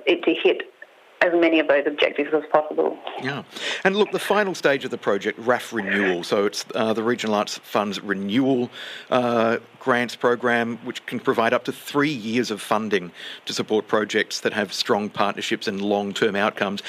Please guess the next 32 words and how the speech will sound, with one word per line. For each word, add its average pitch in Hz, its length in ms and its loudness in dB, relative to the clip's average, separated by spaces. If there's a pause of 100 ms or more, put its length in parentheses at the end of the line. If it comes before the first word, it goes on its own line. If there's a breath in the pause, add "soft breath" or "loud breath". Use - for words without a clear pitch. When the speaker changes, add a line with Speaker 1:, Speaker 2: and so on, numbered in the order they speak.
(320 loud breath)
Speaker 2:
These 208 240 2
are 247 40 0
the 196 80 -2
kind 175 240 0
of 147 140 -4
projects 143 480 0
and 123 100 -8
partnerships - 540 -2
that 139 100 2
really 123 300 -2
fascinate 120 580 0
me, 107 120 -4
in 110 100 -2
which - 280 -2 (360 loud breath)
the, 131 400 4
uh, 131 140 4 (180)
the 123 260 0 (160)
project 147 720 0
itself 139 560 0
can 143 300 -2
be 123 180 0
the 113 220 0
outcome. 98 420 -2
It's - 100 -6
about 110 280 2 (280 loud breath)
healing 165 520 2
communities, 123 560 -4
working 123 560 0
with - 240 -6
communities 104 600 -4
to, 110 220 0
to, - 220 -10